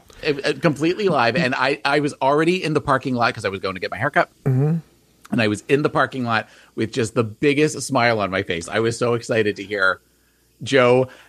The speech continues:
Speaker 1: trying really hard to not yell at his mom. <laughs>
Speaker 2: Yes, exactly.
Speaker 1: But just barely holding back the walls. <laughs>
Speaker 2: Here's the thing:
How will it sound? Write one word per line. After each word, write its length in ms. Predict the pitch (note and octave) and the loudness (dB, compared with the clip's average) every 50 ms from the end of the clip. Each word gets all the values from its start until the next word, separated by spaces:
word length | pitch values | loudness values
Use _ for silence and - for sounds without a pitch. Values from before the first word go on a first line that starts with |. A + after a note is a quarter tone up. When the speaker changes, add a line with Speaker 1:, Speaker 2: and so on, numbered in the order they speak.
| _ - | _ -10
Speaker 1:
trying 580 | - - - C#3+ D#3 D#3+ E3+ F3+ F#3+ F#3+ F3+ D#3 | -8 -6 -2 0 0 2 2 2 0 0 0 0
really 220 | D#3+ D#3 D3+ D3 | 0 2 2 2
hard 260 | C3 D3 C3 C#3 B2+ - | 2 2 0 0 0 0
to 80 | C#3 A#2+ | -2 0
not 340 | A#2+ A2 G#2+ A2 B2 - | 0 0 0 0 0 0
yell 220 | D3 C#3+ C#3+ D3 D3+ | 0 0 0 2 2
at 60 | D#3 | 0
his 100 | D#3+ C#3+ | 0 0
mom. 120 | E3 - - - | -2 -2 0 0
<laughs> 720 | - - - - - D4 - - C#4+ - - - D#4+ D4+ | 0 0 0 0 0 -2 -2 -2 -4 -6 -4 -2 0 0
Speaker 2:
Yes, 380 | E3+ D#3 A3+ A3 - - - D#4 E4 - - - - - - - - - - - - _ | 0 0 0 -2 -4 -4 -4 -4 -6 -6 -6 -6 -6 -6 -6 -6 -8 -8 -8 -8 -8 _
exactly. 540 | - - - D3 F3 F#3 - - G2+ D2 - - - - A3 A3 C4+ - - - _ _ - | -6 -4 -2 0 0 0 0 -2 -4 -6 -6 -8 -10 -10 -10 -10 -10 -10 -12 -20 _ _ -2
Speaker 1:
But 220 | F3 E3 - G#3+ | -2 -2 -2 -2
just 220 | D#3 F3+ F3+ E3 C#3+ C3+ C#3+ F#3 - | -2 -2 -2 -2 -4 -8 -14 -12 -8
barely 600 | - C#4+ D4+ C#4 C#4 C4+ C4 B3+ A#3+ G#3+ G#3 F#3+ | -4 0 0 2 2 4 4 2 2 2 0 0
holding 340 | F3+ G3 F3+ F3 E3+ E3 D#3+ | 2 2 0 0 -2 -4 -2
back 240 | D#3+ C#3+ C#3 - - | -2 -2 -2 -4 -6
the 60 | D3 | -8
walls. 560 | C3+ B2+ B2+ A2+ - - - - - A3+ G3 | -6 -4 -2 0 0 -2 -2 -2 -4 -4 -4
<laughs> 20 | - | -2
Speaker 2:
Here's 300 | - C#4+ D#4 F#4 F#4 D#4+ | 0 0 2 2 2 0
the 100 | D#4+ C4 | -2 0
thing: 400 | A3+ A#3+ G3 D#3 C3+ A2+ G#2 | 2 2 2 4 2 2 -2